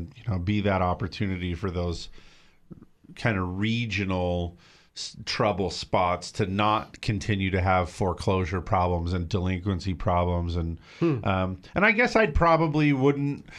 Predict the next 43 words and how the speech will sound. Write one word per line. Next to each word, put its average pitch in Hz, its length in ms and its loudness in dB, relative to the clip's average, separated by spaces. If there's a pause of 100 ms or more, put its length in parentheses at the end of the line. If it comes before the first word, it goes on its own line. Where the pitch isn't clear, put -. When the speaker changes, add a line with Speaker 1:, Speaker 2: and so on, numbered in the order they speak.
(240)
Speaker 1:
kinda 143 300 4
giggle 117 420 2
at 113 100 2
it 117 100 -4
the 110 100 2
way 107 240 6
I 101 180 4
do 104 380 4
if 104 140 2
I 107 140 4
knew 110 240 0
where 107 160 2
those 98 260 2
areas 95 480 2
were, 78 460 -10 (320)
or 117 220 6
if 113 100 -2
I 107 140 6
was 98 320 2
in 117 240 4
one 110 220 4
of 98 200 2
them 104 380 4
or 101 240 2
knew 107 240 4
somebody 104 380 0
that 90 220 0
was. 101 760 2 (560)
Um, 95 340 2 (380)
but 170 120 4
I 175 120 4
gotta 185 240 4
rem-, 160 320 2
I 139 160 4
gotta 190 180 4
imagine, 170 460 2
though, 135 200 4
that 123 260 2 (240)
some - 320 2
of 220 120 2
those 151 240 4
areas, 139 640 2
though, 165 420 2